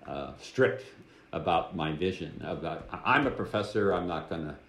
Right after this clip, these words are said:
I, I have to be a professor." It would have been fine if I'd taken a couple of years off and tried a startup. Now, most startups don't make it. Not ninety percent of the startups don't make it. So just because I tried doesn't mean I'd be successful. But, uh,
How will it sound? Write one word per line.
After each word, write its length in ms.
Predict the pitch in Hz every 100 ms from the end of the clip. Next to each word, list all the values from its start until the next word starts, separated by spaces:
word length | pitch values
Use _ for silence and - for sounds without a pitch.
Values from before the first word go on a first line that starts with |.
| - - -
I, 260 | - 95 95
I 140 | 80 92
have 200 | 107 -
to 80 | 90
be 160 | 90
a 60 | 87
professor." 420 | - - - -
It 80 | 156
would 100 | 160
have 60 |
been 140 | 135 107
fine 340 | - 90 85
if 100 | 80
I'd 220 | 80 69
taken 300 | - 76 71
a 40 | 60
couple 260 | 85 - 76
of 40 |
years 200 | 71 -
off 260 | 67 65 -
and 180 | 62 67 - - -
tried 240 | - 90
a 40 | 76
startup. 400 | - 82 78 -
Now, 300 | 113 98 85 - - -
most 240 | 123 175
startups 380 | - 123 104 -
don't 220 | 90 78
make 220 | 92 120
it. 220 | - - 78
Not 200 | 80 -
ninety 220 | 80 90
percent 300 | - - 80
of 60 |
the 60 | -
startups 340 | 85 80 76
don't 200 | - 64
make 220 | 67 78 -
it. 160 | -
So 180 | - 78
just 220 | - 110
because 320 | 113 98 85
I 100 | 78
tried 480 | 78 - 107 101 82
doesn't 240 | 80 - 80
mean 180 | 80
I'd 140 | 71 69
be 100 | 76
successful. 720 | - - - 90 - - - - -
But, 240 | - 78 - - - -
uh, 100 | -